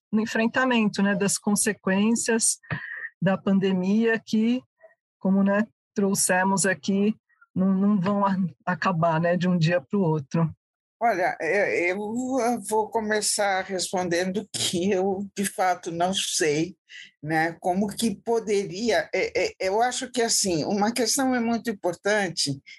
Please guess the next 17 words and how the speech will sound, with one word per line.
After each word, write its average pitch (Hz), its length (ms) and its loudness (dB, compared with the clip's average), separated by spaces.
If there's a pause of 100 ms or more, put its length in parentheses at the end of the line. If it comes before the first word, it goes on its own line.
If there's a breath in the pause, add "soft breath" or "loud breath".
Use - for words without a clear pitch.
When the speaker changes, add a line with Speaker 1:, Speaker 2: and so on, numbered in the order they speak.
(140)
Speaker 2:
né, 170 280 0 (320 loud breath)
é, 175 440 2
eu 196 440 -2
há 190 80 2
pouco 233 400 -2 (160)
falei 196 320 0
sobre 202 360 0
a 196 80 0
questão 175 520 0
da 160 100 0
esperança 165 880 0
e 165 160 0
de 160 160 -2
não 175 260 0
perder 170 380 0
a 175 60 2
esperança 160 840 0